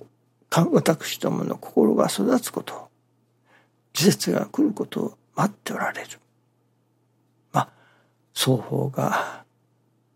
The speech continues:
待ち合っているということかもしれませんね。このお道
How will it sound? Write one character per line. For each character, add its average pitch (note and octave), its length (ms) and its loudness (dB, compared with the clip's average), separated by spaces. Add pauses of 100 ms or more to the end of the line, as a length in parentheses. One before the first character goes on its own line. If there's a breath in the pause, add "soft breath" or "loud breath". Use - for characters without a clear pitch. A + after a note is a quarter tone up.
(160)
待 C#3+ 260 2
ち E3 80 4
合 E3+ 60 4
っ - 40 0
て - 200 -4
い B2+ 60 2
る D3 100 -4
と - 140 -2
い C#3+ 80 4
う F3 60 0
こ F#3 120 0
と - 140 -4
か B3 140 0
も C4+ 120 2
し - 180 -2
れ - 60 -8
ま - 140 -8
せ - 140 -4
ん F3+ 60 -8 (100)
ね。 G3 180 -2 (2750 soft breath)
こ - 160 0
の A#2 220 4 (240)
お C#3 120 6
道 C3+ 80 8